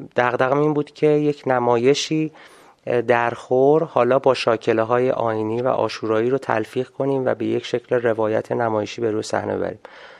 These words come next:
اتفاقاً، اه، ما شب گذشته آقای دکتر، اه، مصطفی مختاباد،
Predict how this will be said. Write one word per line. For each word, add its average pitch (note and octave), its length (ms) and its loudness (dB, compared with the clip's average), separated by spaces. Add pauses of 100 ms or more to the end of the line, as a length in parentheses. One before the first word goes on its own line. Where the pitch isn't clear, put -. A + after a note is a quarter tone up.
(220)
اتفاقاً، B2+ 560 -2 (420)
اه، A#2+ 260 -2
ما A#2 440 -6 (100)
شب B2 320 -2
گذشته B2 640 -2
آقای A#2 260 -2
دکتر، A2 380 -6 (500)
اه، A2 60 -10 (540)
مصطفی G#2 480 -4
مختاباد، A2+ 720 -2